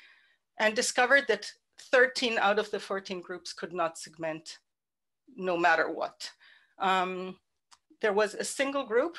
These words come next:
the group that shows here is group, um, number four in, in bold.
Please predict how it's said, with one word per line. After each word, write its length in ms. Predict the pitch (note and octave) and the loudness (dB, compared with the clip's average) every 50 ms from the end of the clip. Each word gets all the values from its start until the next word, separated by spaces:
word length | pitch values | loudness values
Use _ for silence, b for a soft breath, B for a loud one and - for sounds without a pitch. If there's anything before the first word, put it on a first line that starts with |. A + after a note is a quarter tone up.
| - - _ - G#3 | -16 -18 _ -20 -16
the 80 | G3 G3+ | -14 -8
group 280 | - A3+ A#3 A3+ - - - | -2 -2 -2 -2 -2 -8 -8
that 160 | G#3+ G3+ G#3 | -8 -6 -6
shows 320 | - - A3+ G#3+ G#3+ G#3 | -2 -2 -2 -2 -2 -4
here 240 | - A3 A3 G#3 G#3 | -4 -4 -4 -4 -4
is 160 | - G3 F#3+ | -4 -6 -10
group, 400 | - - G#3 G#3 G#3+ G#3 - - | -10 -6 -6 -6 -6 -6 -10 -8
um, 560 | A3 G3+ F#3 F#3 F#3 F#3 F#3 F#3 F#3+ G3 - _ _ _ _ _ _ _ - - | -6 -2 0 0 0 0 -2 -4 -8 -12 -14 _ _ _ _ _ _ _ -8 -4
number 280 | G3 G3 F#3 F#3+ F#3+ | -4 -2 0 -2 -2
four 600 | F#3 - - - C4 A#3+ A#3 A#3 A3+ A#3+ B3 - - | -4 -4 -4 0 2 4 4 4 4 4 2 0 -4
in, 280 | F#3+ F#3+ F#3+ F#3+ F#3+ - - | -8 -8 -8 -8 -8 -10 -10
in 180 | F#3+ F#3 G3 | -8 -6 -4
bold. 360 | G3 A#3 B3 B3 A#3+ A#3+ A#3+ | -2 0 2 2 2 0 -2